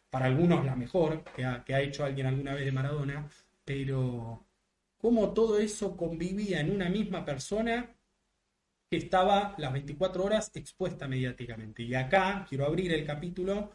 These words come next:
de, de los medios, algo que en este programa venimos hablando y mucho,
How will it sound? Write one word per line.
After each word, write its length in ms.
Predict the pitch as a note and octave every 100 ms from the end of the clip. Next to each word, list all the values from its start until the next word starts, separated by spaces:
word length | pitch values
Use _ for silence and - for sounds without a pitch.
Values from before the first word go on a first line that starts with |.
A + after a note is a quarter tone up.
| _ _ _
de, 360 | - D3 D3+ -
de 260 | C#3 D3 F#3+
los 140 | F3
medios, 500 | G#3+ D3+ A#2+ - -
algo 220 | D3+ D#3 D3+
que 60 |
en 80 | D3
este 140 | D3
programa 400 | D3 C#3+ E3 D#3+
venimos 500 | C#3 C#3+ D#3 F3+ F3 _ _ _ _ -
hablando 760 | C3 C#3+ D3 D3+ D#3+ E3 D#3+ -
y 60 | C3+
mucho, 600 | C#3+ B2+ - A2 G#2